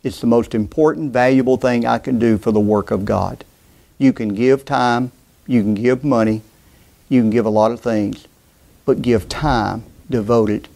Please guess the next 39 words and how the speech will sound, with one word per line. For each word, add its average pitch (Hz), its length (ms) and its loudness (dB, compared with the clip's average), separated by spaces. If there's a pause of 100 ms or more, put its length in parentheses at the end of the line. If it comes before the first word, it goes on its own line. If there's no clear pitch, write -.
(300)
in 107 160 -4
prayer. 98 360 -6 (500)
God 131 220 0
bless 117 300 0
you. 104 160 -2 (480)
Let's 117 200 -2
close 107 300 0
in 104 80 -6
prayer. 98 300 -4
Father, 117 320 0
we 104 140 -4
love 139 260 2
you. 156 240 -6 (460)
We 113 100 -6
thank 135 300 -2
you 135 80 2
for 117 100 -8
the 113 120 -2
opportunity 143 600 0
to 117 80 -4
preach - 320 -2
your 160 120 2
word 110 360 0
tonight. 107 460 -2 (560)
We 120 140 -2
love 135 280 2
you. 104 200 -8
Help 135 280 -2
us 135 120 -2
to 139 100 -2
be 139 160 2
faithful 107 580 -2 (720)
in 117 160 4
this 107 180 0
command 127 680 2
that 110 160 -4
you've 131 140 2
given 143 260 2
us 107 440 -4